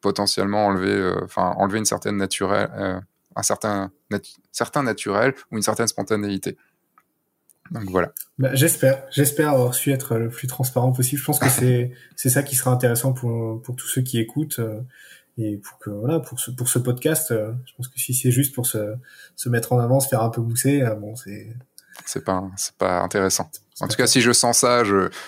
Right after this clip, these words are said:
Speaker 1: j'essaye d'être beaucoup plus incisif. <laughs>
Speaker 2: Bon, ça marche. Je suis passé entre les gouttes, alors.
Speaker 1: C'est ça. Euh, il va rester pour la, la fin du podcast que j'ai encore des petites choses à vous dire. Et, euh, et ben, je vais te dire, du coup, bah, très bonne journée à toi, Valentin, et encore un gros merci.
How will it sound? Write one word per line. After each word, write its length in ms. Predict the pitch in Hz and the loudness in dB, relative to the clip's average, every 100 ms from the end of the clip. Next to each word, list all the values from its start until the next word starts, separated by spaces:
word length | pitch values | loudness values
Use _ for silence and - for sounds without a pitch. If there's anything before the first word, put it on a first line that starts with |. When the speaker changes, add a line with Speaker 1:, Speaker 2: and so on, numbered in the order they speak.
| - - | -16 -2
Speaker 1:
j'essaye 320 | 113 107 117 | 2 4 4
d'être 220 | 107 104 | 4 4
beaucoup 240 | 110 - 120 | 2 2 2
plus 180 | 117 107 | 4 4
incisif. 480 | - 101 95 - - | 2 2 0 0 -2
<laughs> 60 | - 160 143 - 160 - 156 - 147 139 - 147 | 0 2 2 0 -2 -4 -6 -6 -8 -8 -2 2
Speaker 2:
Bon, 100 | 147 | 2
ça 180 | 135 147 | 4 4
marche. 200 | 131 127 | 4 4
Je 40 | - | 0
suis 100 | 131 | 0
passé 180 | 143 147 | 2 2
entre 200 | 135 147 | 2 4
les 120 | 139 | 6
gouttes, 200 | 135 127 | 4 4
alors. 260 | 110 - - 160 | 0 -2 -8 -6
Speaker 1:
C'est 220 | 175 127 | 0 4
ça. 260 | 123 117 104 - - - - | 4 4 0 -6 -20 -6 2
Euh, 180 | 120 123 | 4 4
il 60 | |
va 120 | 127 139 | 4 4
rester 420 | 190 - 190 185 | 2 6 6 6
pour 260 | 180 147 | 4 4
la, 340 | 135 120 113 107 | 6 6 6 6
la 100 | 95 | 4
fin 160 | 165 | 2
du 100 | 160 | 0
podcast 360 | 117 104 160 - | 0 2 2 2
que 60 | 101 | 0
j'ai 100 | 95 | 0
encore 200 | 151 135 | 0 -2
des 100 | 95 | -4
petites 180 | 160 | 0
choses 320 | - 147 120 - | 4 4 2 0
à 120 | 151 | -2
vous 140 | 110 101 | 0 -4
dire. 460 | 104 170 170 104 - | 0 2 4 0 0
Et, 340 | 120 131 151 - | 4 6 6 4
euh, 320 | 107 98 92 | 4 6 4
et 80 | 92 | 2
ben, 140 | 90 92 | 0 -2
je 80 | |
vais 80 | 92 | -4
te 100 | - | -8
dire, 240 | 95 117 127 | -4 -4 -6
du 120 | 98 | -10
coup, 160 | - 120 | -10 -6
bah, 160 | - | -6
très 220 | - - | -4 -2
bonne 140 | 131 120 | 0 0
journée 200 | 113 107 | 0 0
à 60 | |
toi, 160 | 98 104 | 0 0
Valentin, 460 | 98 92 87 135 151 | 0 0 0 0 2
et 80 | |
encore 260 | 92 90 139 | 0 0 0
un 120 | 95 | 2
gros 140 | 110 127 | 2 0
merci. 500 | 101 - 104 - | 0 -2 0 -2